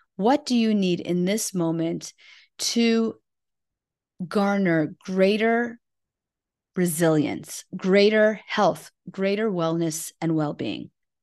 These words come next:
In this workshop, I'll help you redefine nutrition beyond what's on your plate to receive actionable guidance on how to incorporate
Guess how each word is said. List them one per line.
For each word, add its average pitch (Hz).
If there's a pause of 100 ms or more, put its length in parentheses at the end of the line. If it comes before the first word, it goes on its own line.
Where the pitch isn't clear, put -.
(640)
In 208
this 254
workshop, 226
I'll 208
help 214
you 196
redefine 202
nutrition 165
beyond 180
what's 196
on 190
your 180
plate 165 (400)
to 220
receive 220 (140)
actionable 240
guidance 175
on 170
how 220
to 233
incorporate 165